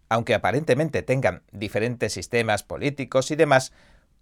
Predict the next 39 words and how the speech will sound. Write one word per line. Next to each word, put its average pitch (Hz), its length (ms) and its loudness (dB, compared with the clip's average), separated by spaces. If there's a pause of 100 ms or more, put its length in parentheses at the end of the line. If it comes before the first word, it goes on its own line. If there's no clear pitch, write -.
todos 160 300 2
están 147 240 2
siguiendo 120 400 2
algún 135 220 2
tipo 143 280 -4
de 135 100 0
visión 135 380 -4
comunista 107 600 2
totalitaria, 98 840 0
se - 200 -2
encaminan 107 460 0
hacia 92 180 -2
allí. 98 240 -4 (340)
Es 117 100 -4
decir, 123 280 -2
que 90 120 -4
básicamente 117 800 0 (340)
todas 131 420 4
las 90 140 -2
sociedades 107 600 0 (340)
se - 220 0
han 151 140 2
diseñado 127 680 -2
para 110 220 4
que 101 120 -8
tomen 143 380 0 (280)
esa 156 280 0
dirección 117 500 -2
específica. 107 680 -4 (640)
Eso 170 200 -2
es 98 140 -2
en 85 100 -4
esencia 120 640 0
lo 107 160 -4
que 95 140 -8
creo 123 200 -2
que 107 100 -6
está 92 200 -4
diciendo, 87 480 -4